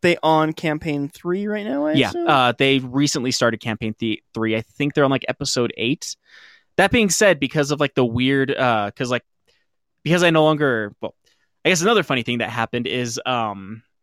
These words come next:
Speaker 2: before I had V R V, I actually stole the Wi-Fi password I had at the work that I had. Someone
Speaker 1: Yeah.
Speaker 2: left their computer open and I got the Wi-Fi password off of it.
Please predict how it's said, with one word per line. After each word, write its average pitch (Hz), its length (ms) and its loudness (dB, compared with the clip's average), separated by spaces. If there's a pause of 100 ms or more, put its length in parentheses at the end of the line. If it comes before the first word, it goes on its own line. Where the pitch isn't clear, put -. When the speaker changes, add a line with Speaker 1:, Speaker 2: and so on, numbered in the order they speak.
Speaker 2:
before 156 400 4
I 156 60 2
had 147 240 -2
V 127 140 0
R 117 120 -2
V, 123 380 -6
I 120 80 -4
actually 127 440 -4
stole - 300 -4
the 120 80 -4
Wi-Fi 104 360 -2
password 127 360 -2
I 120 40 2
had 123 180 0
at - 80 -6
the 107 60 -2
work 98 220 -4
that 123 100 0
I 127 60 4
had. 147 300 2
Someone 127 240 0
Speaker 1:
Yeah. 123 60 4
Speaker 2:
left 113 80 -4
their 139 80 2
computer 127 360 2
open 135 200 2
and 123 80 0
I 113 60 0
got 117 140 -4
the 113 60 -10
Wi-Fi 110 320 -2
password 127 340 -2
off 131 140 0
of 147 80 -8
it. 160 180 2